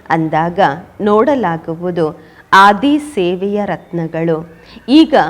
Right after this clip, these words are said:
ಮತ್ತೆ ಯಾವ ಚಮತ್ಕಾರವನ್ನು ತೋರಿಸುತ್ತೀರಾ? ಈ ಚಮತ್ಕಾರವನ್ನಂತೂ ತೋರಿಸಿದ್ದೀರಾ, ಸೇವಾ ಕೇಂದ್ರಗಳನ್ನ ತಯಾರು ಮಾಡಿದ್ದೀರಾ, ಒಳ್ಳೊಳ್ಳೆಯ ಕಾರ್ಯಕ್ರಮಗಳನ್ನು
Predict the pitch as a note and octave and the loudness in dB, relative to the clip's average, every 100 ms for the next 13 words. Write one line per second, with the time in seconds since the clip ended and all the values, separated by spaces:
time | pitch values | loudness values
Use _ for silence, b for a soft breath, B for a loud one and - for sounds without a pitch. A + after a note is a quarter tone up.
0 | - F3 G3+ G#3 - C#4 F3+ F3 G3+ A3+ | -4 -4 -2 -2 -2 0 2 2 0 -6
1 | - F3 E3 E3 - E3+ E3 F#3+ F3+ F3+ | -8 -10 -8 -10 -8 -4 -4 -4 -6 -8
2 | F#3+ F#3+ F3+ D#3 D#3+ - D#3+ - D#3+ D#3 | -8 -8 -6 -4 -6 -10 -14 -10 -6 -4
3 | D#3+ D3+ - _ B B B C4 F#4 - | -4 -6 -12 _ B B B 4 4 4
4 | G3+ G3+ A3+ - G#3+ C4 C4+ B3 A#3+ A3+ | 0 0 -2 0 2 4 2 -2 -4 -6
5 | A3 G#3+ G3+ F3 E3 F3+ - F3 E3 E3 | -6 -8 -6 -4 -4 -6 -10 -12 -8 -6
6 | D#3+ E3+ D3+ D3+ - - - G3 G3 A3 | -4 -2 -4 -8 -20 -10 -2 0 0 -2
7 | A3+ F3+ F#3 G#3+ A#3 G#3 F#3+ F#3 F#3+ F#3+ | -4 -4 -4 -4 -6 -4 -4 -4 -6 -6
8 | F3 D#3+ D#3+ F3 F3 D#3 D3+ D#3+ D#3 D#3 | -6 -4 -4 -4 -6 -8 -8 -8 -8 -6
9 | E3+ E3+ C#3+ - b b - G#3+ A3+ A3 | -4 -4 -4 -12 b b 0 2 4 4
10 | B3 C#4+ D4+ D4 F3 E3+ G#3+ A3 F#3 F3 | 4 2 0 0 0 2 0 -6 -8 -6
11 | F#3+ G3 G3+ G#3 A#3+ | -6 -6 -6 -6 -6